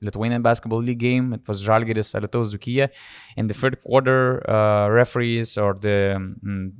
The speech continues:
table, uh, they forgot, uh, officials table, they forgot to, uh, add two points for Žalgiris probably.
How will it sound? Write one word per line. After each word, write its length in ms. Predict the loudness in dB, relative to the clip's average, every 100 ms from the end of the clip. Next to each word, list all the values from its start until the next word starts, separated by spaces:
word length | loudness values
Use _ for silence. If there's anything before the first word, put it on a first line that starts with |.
| 0
table, 500 | 2 4 2 2 -2
uh, 600 | 0 2 2 0 0 -2
they 120 | -2 -4
forgot, 580 | -4 0 2 2 0 -10
uh, 280 | -6 -6
officials 360 | -6 -8 -8 -4
table, 240 | -4 -4 -4
they 100 | -4
forgot 380 | -4 2 2 0
to, 140 | -4 -4
uh, 40 | -6 -20 -20 -8
add 360 | -2 0 0 -4
two 100 | -10
points 340 | -4 -4 -4
for 160 | -6 -10 -10
Žalgiris 500 | -2 0 0 -2 -4
probably. 460 | 2 2 2 -4